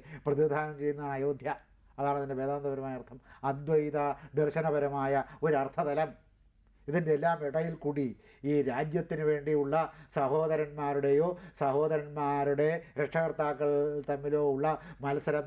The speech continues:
നടന്നുകൊണ്ടിരിക്കെ, ഒരു രാജ്ഞിയെ മോഷ്ടിച്ചു കൊണ്ടുപോയത് വീണ്ടെടുക്കാനുള്ള യുദ്ധം നടന്നുകൊണ്ടിരിക്കെ, ഇതിൻ്റെ എല്ലാം അന്തർധാരയായിട്ട് ഒരു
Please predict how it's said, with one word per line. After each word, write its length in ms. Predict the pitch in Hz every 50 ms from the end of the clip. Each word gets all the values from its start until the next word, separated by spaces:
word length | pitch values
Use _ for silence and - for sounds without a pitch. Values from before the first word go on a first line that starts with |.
| 143
നടന്നുകൊണ്ടിരിക്കെ, 800 | 135 131 139 135 156 147 147 139 139 127 131 120 - 131 135 131 120 101 - - - - - - 143 156
ഒരു 160 | 147 151 147 143 143 143 139 135
രാജ്ഞിയെ 460 | 139 143 156 170 185 175 170 165 160 156 147 - - - - 131
മോഷ്ടിച്ചു 380 | 160 170 175 - 185 160 160 156
കൊണ്ടുപോയത് 460 | 160 151 143 151 139 139 143 147 147 143 131
വീണ്ടെടുക്കാനുള്ള 680 | 135 156 170 165 165 160 - 147 143 139 135 135 135 135 131 - - - -
യുദ്ധം 260 | 160 165 - 185 190 185 180
നടന്നുകൊണ്ടിരിക്കെ, 760 | 156 147 135 143 139 135 127 127 123 127 120 101 135 143 139 117 - - - - -
ഇതിൻ്റെ 260 | 147 151 160 143 151 147 143 139
എല്ലാം 240 | 139 151 151 143 - - - - 139 151
അന്തർധാരയായിട്ട് 920 | 151 175 196 190 - - 156 160 147 143 143 139 135 131 127 - 156 151 131 - - - - 151
ഒരു 100 | 156